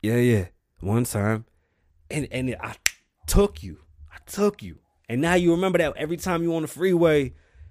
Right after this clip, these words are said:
you remember when Kasabian was on. Oh, talk vibes to me. All that shit. I wanna put you in that zone, that vibe. Like, it, it's, and, and I,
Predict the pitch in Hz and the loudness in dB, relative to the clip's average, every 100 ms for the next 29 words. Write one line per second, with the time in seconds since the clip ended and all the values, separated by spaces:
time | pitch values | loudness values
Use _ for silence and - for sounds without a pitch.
0 | - - 135 147 135 131 - 156 156 139 | -14 -6 -2 -2 -2 -6 -2 2 2 2
1 | 113 101 90 90 _ _ - - - - | 0 -4 -6 -8 _ _ -20 -20 -18 -18
2 | - _ - - _ _ - 101 - 170 | -20 _ -20 -20 _ _ -6 -6 -4 -2
3 | 175 156 160 180 165 143 139 151 - _ | 0 2 4 4 2 0 -2 -2 -6 _
4 | - 151 170 160 - 123 92 - _ _ | -2 0 2 0 -2 -6 -8 -12 _ _
5 | - 135 143 - 160 - 147 131 127 110 | -2 0 0 -2 -4 -2 -2 0 -2 -4
6 | 127 156 123 90 98 139 147 98 104 101 | -2 -2 -2 -4 -2 0 0 -2 -6 -8
7 | - - - - - 151 - 139 127 - | -10 -18 -16 -14 -6 -6 -4 -4 -4 -6
8 | 127 151 156 156 165 | -4 -4 -2 -2 -4